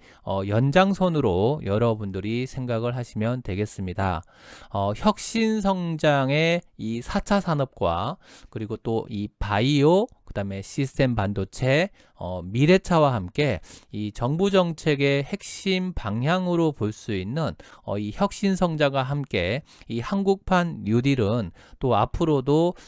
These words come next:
어, 종목들이 돌아가면서, 어, 순환매 흐름이 계속해서 나타날 것 같은데요. 어, 세부적으로 또 내용을 좀 살펴보면,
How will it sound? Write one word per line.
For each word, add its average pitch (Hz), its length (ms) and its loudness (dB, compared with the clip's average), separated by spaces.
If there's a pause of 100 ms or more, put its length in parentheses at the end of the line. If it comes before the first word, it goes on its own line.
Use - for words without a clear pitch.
(100)
어, 104 220 -2
종목들이 165 680 2
돌아가면서, 123 1040 4 (280)
어, 95 200 -6
순환매 185 460 2
흐름이 165 360 -2
계속해서 165 800 -2
나타날 104 420 -2
것 113 120 -6
같은데요. 92 640 -4 (340)
어, 113 180 0
세부적으로 208 800 6
또 175 220 2
내용을 156 420 2
좀 139 180 -4
살펴보면, 127 800 -2